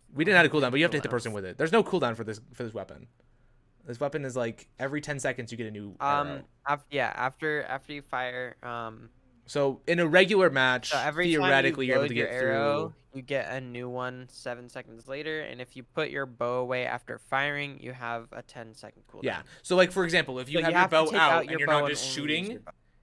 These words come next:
Speaker 1: and you put your bow away to use your
Speaker 2: Mm-hmm.
Speaker 1: grapple, then you have to wait ten seconds before putting your bow out again. That makes sense?
Speaker 2: Right.
Speaker 1: Keeping your same
Speaker 2: Yep.
Speaker 1: rotation. Uh, so the body cam will ping people. Um,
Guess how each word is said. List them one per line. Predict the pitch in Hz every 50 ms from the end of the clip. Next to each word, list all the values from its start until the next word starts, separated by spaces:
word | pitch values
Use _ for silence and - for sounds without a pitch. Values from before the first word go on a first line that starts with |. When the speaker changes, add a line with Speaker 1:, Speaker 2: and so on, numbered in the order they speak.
| _ -
Speaker 1:
and | 135 139
you | 139
put | 147 175
your | 156 156
bow | 143 151 151
away | 147 147 147
to | 135
use | 139 135 131
your | 123
Speaker 2:
Mm-hmm. | 113
Speaker 1:
grapple, | 123 117 113 127 - 180 190 196 214 226 - _ _ _ _ _ _ -
then | 135 135 131 127
you | 127 131
have | 127 -
to | 131
wait | 123 127 120 -
ten | 131 127 113
seconds | 117 110 110 110
before | 117 110 107 107
putting | 110 107 101
your | 98
bow | - 95 92 90
out | 92 -
again. | - - - - - - _ - - - - - - - _ _ - -
That | 104 110
makes | 110 107
sense? | - 110 110 110 - - -
Speaker 2:
Right. | 120 117 - - _ _ -
Speaker 1:
Keeping | 139 139 - 131 120
your | 117 110
same | - - 113 107 104 101
Speaker 2:
Yep. | 101 98
Speaker 1:
rotation. | 101 101 - 127 139 139 143 147 156 160 170 _ _ _ _ _ _ _ _ _ _
Uh, | - 127 131 131 127 123
so | 120 -
the | 147
body | 147 185 - 180
cam | - 196 185 180
will | 156
ping | 180 180 170 170
people. | 170 156 165 165 160 156 156 151 151 156 151 143 - -
Um, | 113 120 123 123 120 120 120 120 120 117 120 120 117 117 113